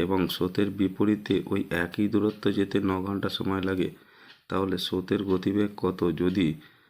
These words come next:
স্থির জলে নৌকার গতিবেগ চার কিমি হয়?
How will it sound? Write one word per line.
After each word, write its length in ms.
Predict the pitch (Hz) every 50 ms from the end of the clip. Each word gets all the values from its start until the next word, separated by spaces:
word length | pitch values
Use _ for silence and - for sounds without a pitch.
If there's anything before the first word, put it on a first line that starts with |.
| _ _ -
স্থির 340 | - - - - 101 104 110 117
জলে 280 | 110 120 110 107 110 104
নৌকার 380 | 101 98 98 95 92 104 98 95
গতিবেগ 420 | - 95 92 95 98 95 104 104 -
চার 260 | - - - 92 92 90
কিমি 320 | 90 - - 90 95 98 101 101
হয়? 360 | 95 - - 82 85 80